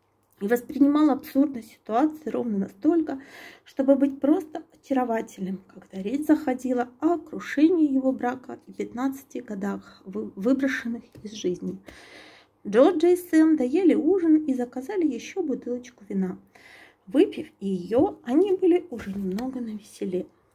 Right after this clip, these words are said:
Сэм подождал, пока Джорджия сядет в такси, и поцеловал её на прощание, а затем с неподдельной искренностью сказал ей, что замечательно провёл вечер и очень хотел бы увидеться с ней снова.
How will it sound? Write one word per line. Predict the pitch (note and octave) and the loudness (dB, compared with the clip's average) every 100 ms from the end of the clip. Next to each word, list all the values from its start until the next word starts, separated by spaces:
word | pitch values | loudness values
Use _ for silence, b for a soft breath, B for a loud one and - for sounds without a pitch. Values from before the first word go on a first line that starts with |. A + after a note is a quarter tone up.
| _ | _
Сэм | - - G4 G4+ | -8 -2 -2 -2
подождал, | G#3 F#3+ F#3+ - A3+ D4+ | -10 -12 -10 -6 0 0
пока | D4+ C#4 C#4 C#4 | 0 -4 -2 0
Джорджия | C#4 C4+ C4+ C4+ | 2 2 4 2
сядет | C4+ C4+ C4+ C4+ | 2 0 0 -2
в | - - | -10 -16
такси, | B3+ - - C4 C4+ B B B B B - | -16 -14 -10 -10 -10 B B B B B -8
и | C#4 | -2
поцеловал | D#4 D#4 D#4+ C#4+ A3+ C4+ | -2 0 4 4 4 2
её | E4 B3 G#3+ | 2 2 -2
на | B3 C4 | -4 -4
прощание, | A#3 A3+ - G#3 F#3+ F3+ F#3 - | -10 -16 -14 -8 -6 -6 -10 -16
а | F#3+ | -12
затем | F#3+ - D4 F4+ | -12 -6 0 0
с | F#4 F4 | 0 -4
неподдельной | D#4 D4+ D4+ D4+ D4 C#4+ | 0 2 4 4 4 -4
искренностью | C4+ - C4 B3+ B3+ A#3+ | -8 -12 -8 -8 -10 -20
сказал | - - A3+ A3 G#3+ | -14 -10 -6 -4 -6
ей, | G#3 G#3+ | -10 -14
что | - | -18
замечательно | F#3+ F#3+ F3 - B3+ D4+ D4+ C#4 | -10 -8 -8 -6 -4 0 0 0
провёл | - B3 B3+ A#3+ | -2 -4 -4 -6
вечер | G#3+ A3 - _ _ | -6 -8 -12 _ _
и | G3+ | 0
очень | D4 D#4 D#4 | 0 0 -4
хотел | - C4+ C4+ C4 | -4 -8 -6 -6
бы | A#3 | -6
увидеться | F#3+ G3 G#3+ - - | -8 -10 -12 -16 -20
с | - | -18
ней | G#3 | -18
снова. | - - F#3+ G3 | -16 -10 -10 -10